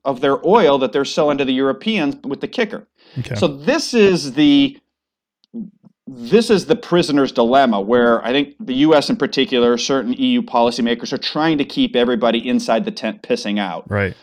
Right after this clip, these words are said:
Speaker 1: Uh, but the energy side is, is, is putting domestic political pressure on European policymakers, Japanese policymakers, less so to the American policymakers because our energy inflation isn't as bad as these other places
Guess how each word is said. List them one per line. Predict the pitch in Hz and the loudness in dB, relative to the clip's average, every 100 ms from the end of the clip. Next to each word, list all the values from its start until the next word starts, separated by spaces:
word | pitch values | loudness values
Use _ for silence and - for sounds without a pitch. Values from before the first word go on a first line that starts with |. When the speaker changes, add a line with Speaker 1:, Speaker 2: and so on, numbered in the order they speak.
| _ | _
Speaker 1:
Uh, | - 113 110 - | 0 0 0 2
but | 156 175 262 | 2 2 0
the | 139 139 | 0 2
energy | 185 208 165 | 4 4 2
side | 135 127 117 | 0 0 0
is, | 113 107 107 | 0 -2 -4
is, | 127 117 - - | -4 -4 -8 -2
is | 131 117 - - _ _ _ _ _ _ _ _ _ _ _ _ | 0 0 -4 -10 _ _ _ _ _ _ _ _ _ _ _ _
putting | - 202 185 151 127 | 0 4 4 4 2
domestic | 156 135 165 180 175 - | 2 2 2 2 -2 -2
political | - 135 131 120 | 0 2 2 0
pressure | 107 135 117 - 117 104 | -2 2 2 2 -2 0
on | 123 120 117 | 0 2 2
European | 143 131 147 135 | 2 2 0 0
policymakers, | 123 117 120 113 110 104 | 0 0 0 -2 -2 -4
Japanese | 113 107 139 | -4 -2 -4
policymakers, | - 135 120 123 120 127 117 | 0 0 0 -2 -2 -2 -2
less | 127 175 175 | 2 2 2
so | 165 147 | 2 2
to | 135 | 2
the | 135 | 0
American | 120 120 123 131 123 117 | 2 2 2 0 -2 -2
policymakers | - 120 120 117 120 110 113 120 | 0 2 2 0 0 0 -2 -4
because | 123 123 123 | -4 -2 0
our | 120 120 | 2 2
energy | 123 113 117 | 2 0 -2
inflation | 107 117 113 107 | -2 -4 -4 -6
isn't | 131 127 117 107 | -2 -2 -2 -4
as | 107 | -8
bad | 92 107 107 | -4 -2 -2
as | 104 | -4
these | 107 104 | -6 -6
other | 98 | -8
places | - 107 107 107 | -6 -8 -6 -10